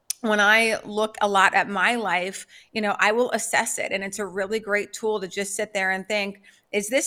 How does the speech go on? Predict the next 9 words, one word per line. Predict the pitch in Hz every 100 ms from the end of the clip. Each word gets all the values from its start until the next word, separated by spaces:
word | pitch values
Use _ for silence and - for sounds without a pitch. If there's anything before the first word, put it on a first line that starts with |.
| -
serving | 196 185 202 202
me? | 196 220
Is | 208 196
this | 214 -
something | 233 233 214
I'm | 190 196 190
really | 196 202 208
benefiting | 196 170 196 190 175 190 190
from? | - 180 180 190 226